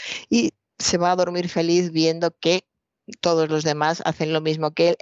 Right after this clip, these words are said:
e incluso se le va a animar. Es uno de esos libros que para los niños que duermen mal, pues, eh, se le dice, "Mira, mira Pepo cómo se ha ido ya a dormir". Y a ver si hay suerte y el niño se duerme. Se acaban durmiendo siempre.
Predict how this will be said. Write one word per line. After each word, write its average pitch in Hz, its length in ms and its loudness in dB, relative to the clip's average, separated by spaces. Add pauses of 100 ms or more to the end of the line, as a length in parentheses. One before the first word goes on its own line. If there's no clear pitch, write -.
e 220 80 2
incluso 220 500 -2
se 214 140 0
le 170 140 4
va 180 80 2
a - 20 2
animar. 180 400 0
Es 185 120 -4
uno 208 140 -2
de 196 100 2
esos 190 220 -2
libros 190 360 2
que 170 100 0
para 156 180 2
los 151 200 -2
niños 196 260 0
que - 100 -2
duermen 180 440 2
mal, 185 260 2 (540)
pues, 165 280 2
eh, 156 300 4
se 156 220 2
le 156 100 2
dice, 156 340 0
"Mira, 170 340 0 (100)
mira 226 320 2
Pepo 240 500 -2
cómo 202 300 -2
se - 100 -4
ha 190 60 4
ido 196 180 2
ya 175 260 4
a 165 60 4
dormir". 135 520 -2 (600)
Y - 160 0
a 131 80 2
ver 143 140 -2
si - 140 -2
hay 131 60 2
suerte 156 360 0
y - 20 -4
el 143 160 -6
niño 139 240 -4
se 143 160 -2
duerme. 165 380 -2
Se - 100 -2
acaban 160 300 0
durmiendo 131 420 -2
siempre. - 460 -2